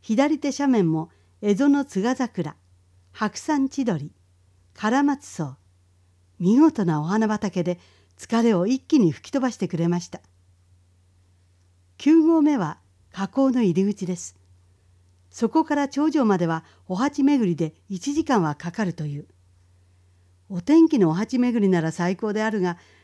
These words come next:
霧の中では残念です。でも、足元に見える車百合、磯ツツジ、キバナシャクナゲ、一面のメアカンキンバイは、冷たい風に吹かれながらも、凛と咲く姿には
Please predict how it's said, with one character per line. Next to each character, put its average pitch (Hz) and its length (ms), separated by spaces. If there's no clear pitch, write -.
霧 202 260
の 254 120
中 247 280
で 208 80
は 165 100
残 170 240
念 196 180
で 165 100
す。 - 200
で 240 140
も、 208 180
足 220 260
元 294 240
に 190 100
見 196 120
え 196 100
る 175 220
車 254 420
百 196 160
合、 156 140
磯 208 280
ツ - 160
ツ 214 180
ジ、 151 200
キ 214 160
バ 277 120
ナ 294 140
シ 285 100
ャ 277 60
ク 233 100
ナ 156 160
ゲ、 143 180
一 - 280
面 262 260
の 254 200
メ 180 220
ア 277 100
カ 269 200
ン 254 100
キ 254 160
ン 220 120
バ 160 140
イ 151 80
は、 156 160
冷 190 160
た 220 180
い 214 60
風 208 260
に 208 140
吹 - 100
か 226 100
れ 233 100
な 233 140
が 208 100
ら 190 80
も、 190 180
凛 269 320
と 185 160
咲 180 220
く 240 100
姿 247 380
に 185 120
は 175 160